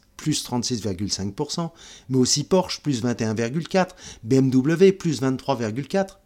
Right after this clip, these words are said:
Dans le même temps, les moyennes capitalisations allemandes ont progressé de sept pour cent pour revenir à cinq pour cent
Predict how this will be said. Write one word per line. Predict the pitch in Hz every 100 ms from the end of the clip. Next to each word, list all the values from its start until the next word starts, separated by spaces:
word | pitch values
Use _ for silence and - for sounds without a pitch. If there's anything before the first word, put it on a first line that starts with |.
| _ _ _ _ _ 104
Dans | 104 180
le | 165
même | 139
temps, | - 104 - _ _ -
les | 90 101
moyennes | 107 151 170 165 147
capitalisations | 135 131 - 120 107 110 95 90
allemandes | 85 95 110 147 175 - -
ont | 120 117
progressé | 123 110 117 - 120
de | 90 82
sept | - 160 156
pour | - -
cent | - 101 - _ -
pour | 117 98
revenir | 117 120 120
à | 82
cinq | - 151 147
pour | - 110
cent | - 113